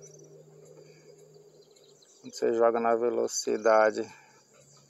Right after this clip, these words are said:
número cinema, aí o drone vai devagar, ó. Jogar número dois pra vocês verem esticado, ó. Cinquenta e cinco por cento de bateria.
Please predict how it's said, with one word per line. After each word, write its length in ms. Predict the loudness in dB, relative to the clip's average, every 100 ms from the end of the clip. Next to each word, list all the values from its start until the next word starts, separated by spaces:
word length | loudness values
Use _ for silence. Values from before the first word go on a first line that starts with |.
| _ _ _ _ _ _ _ -20 -18
número 600 | -12 -6 -4 -2 -4 -8 -14 -20 -20 -20 -20 _
cinema, 640 | -8 -4 0 0 0 -2 -6 -18 -20 -20 -20 -20 -20 -20 -20 -20 -20 -20 -20 -18 -10
aí 180 | -4 -4
o 60 |
drone 420 | -2 -2 -2 -2
vai 300 | 0 2 2 -2 -12 -20
devagar, 580 | -10 -6 -6 -4 -4 -4 -6
ó. 80 | -10 -10
Jogar 280 | -6 -4
número 260 | -4 -6 -6 -4
dois 200 | -6 -6
pra 80 |
vocês 240 | -4 -4 -2
verem 140 | -4
esticado, 680 | -4 -12 -12 -2 0 0 -2
ó. 220 | -4 -6 -10 -20 -20 -20 -20 -20 -20 -20 -20 -20 -20
Cinquenta 480 | -18 -12 -4 -2 -2
e 40 |
cinco 220 | -4 -8
por 100 | -6
cento 260 | -4 -4 -4
de 60 | 0
bateria. 880 | -2 0 0 0 -2 -4 -4 -4